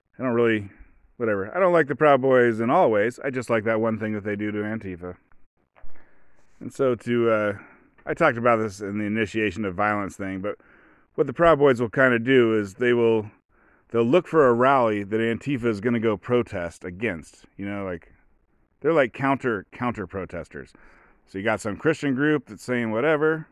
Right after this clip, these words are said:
that's the protest. And then you got the counter protesters, that's Antifa, they come to protest at that Christian group.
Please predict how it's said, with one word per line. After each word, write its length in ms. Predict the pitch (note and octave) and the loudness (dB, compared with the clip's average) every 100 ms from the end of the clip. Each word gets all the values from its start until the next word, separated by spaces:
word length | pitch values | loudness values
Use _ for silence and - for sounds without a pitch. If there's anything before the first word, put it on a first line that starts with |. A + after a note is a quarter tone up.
| _ _ _ | _ _ _
that's 160 | G2+ G#2+ | -12 -10
the 80 | |
protest. 640 | C3 B2 G#2 A2 A#2+ - _ _ _ _ _ _ _ _ _ _ _ | -2 -2 0 -2 -4 -8 _ _ _ _ _ _ _ _ _ _ _
And 100 | F#2+ | -6
then 80 | A2 | -2
you 80 | A2+ | 0
got 140 | A2 | 0
the 60 | G#2 | -2
counter 320 | D3 D#3 B2 | -2 0 0
protesters, 640 | G2 A2 F#2+ G#2+ G2 C3 G2+ | -2 -2 0 -4 -4 -6 -4
that's 180 | A2 | -4
Antifa, 540 | A2 G#2+ G2+ B2+ G2+ G#2 | -2 -4 -2 -2 -2 -4
they 100 | G2 | -4
come 180 | A2+ G#2 | -6 -6
to 120 | G2 | -8
protest 580 | E2+ A2 A2+ A#2 G#2+ F2+ | -8 -6 -4 -2 -4 -4
at 60 | |
that 220 | F2+ G2+ - | -8 -8 -4
Christian 360 | C#3 - F#2+ | -6 -6 -10
group. 280 | F2+ F#2 A2+ | -10 -10 -12